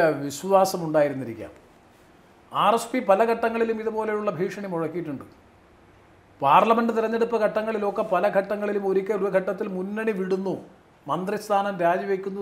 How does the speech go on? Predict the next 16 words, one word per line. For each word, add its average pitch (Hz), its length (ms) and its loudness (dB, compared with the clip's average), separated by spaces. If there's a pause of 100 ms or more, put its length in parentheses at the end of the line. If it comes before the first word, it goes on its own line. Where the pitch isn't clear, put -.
എന്ന് 190 120 -6
വരെ 185 140 0
അന്ന് 185 340 -2
സെക്രട്ടറി 180 440 -6
ആയിരുന്ന 175 260 -4
വി 165 60 -2
പി 180 220 -4
രാമകൃഷ്ണപിള്ള 175 580 -6
പറഞ്ഞ് 160 300 -8 (720)
അന്നൊരു 185 200 -2
വലിയ 190 260 2
quotation 208 560 0
തന്നെയുണ്ട്. 180 340 -4
മന്ത്രിസ്ഥാ-, 196 800 -2 (100)
മന്ത്രിസ്ഥാനം 196 880 -2
പിൻവലിക്കാനുള്ള 208 800 -2